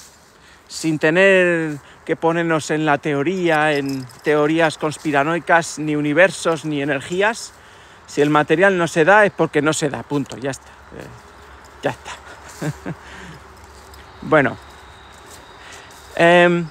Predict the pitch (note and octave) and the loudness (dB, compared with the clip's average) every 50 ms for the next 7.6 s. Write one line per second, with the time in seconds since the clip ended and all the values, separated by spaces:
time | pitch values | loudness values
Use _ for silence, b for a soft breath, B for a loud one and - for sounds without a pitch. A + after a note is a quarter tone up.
0 | - - - E3+ F#3+ - C4 C4+ C4+ C4+ A3+ - - G3+ F#3+ F#3+ G#3 A#3+ B3 B3 | -10 -4 0 0 4 4 4 4 4 2 0 2 0 2 2 4 4 4 4 4
1 | A3+ - - G3 F#3+ G#3 A3+ B3 - B3+ - - B3 A#3 A#3 A3 G#3 - G#3 G3 | 2 2 2 0 2 2 2 2 0 -2 -2 -2 0 2 2 2 2 2 0 0
2 | F#3 D3 F3 - A#3 B3 A3+ - A3+ F#3+ - A3+ G#3+ G3+ F#3 - G3+ F#3 F#3+ E3 | 0 0 -2 0 0 0 0 -2 -8 -6 -2 0 0 0 0 -2 0 0 0 0
3 | D3 - - F#3+ E3+ D#3+ F#3 F3+ E3+ E3 D#3+ D#3+ D#3+ F3 G3 G3+ - b b b | 0 0 -2 -2 -2 -2 -4 -4 -2 -2 -2 -2 -2 -2 -4 -4 -8 b b b
4 | b b b b b - F3 G#3 A#3+ A#3 - A#3+ A3 G3 G#3 F#3+ G3 G3+ A3 A3+ | b b b b b -2 0 0 0 -2 -4 -8 -4 -2 0 0 0 0 -2 -2
5 | - - A#3 A3+ - - - b b b b b - E3+ G3 - - A3+ A#3 A3+ | 0 0 -2 -2 -2 -6 -16 b b b b b 0 0 0 2 2 0 2 2
6 | - G#3+ G3+ G3 G#3 A3 G#3+ - - G3 F#3 E3+ - - G#3+ F#3+ F#3+ F3+ - F3 | 2 2 2 2 2 2 2 2 2 0 -2 -2 -2 0 2 2 2 2 0 -2
7 | E3+ - F#3 E3+ D#3+ D#3+ D#3 C#3+ A#2+ A2+ A2+ | -4 -2 0 0 0 2 0 0 -2 -4 -8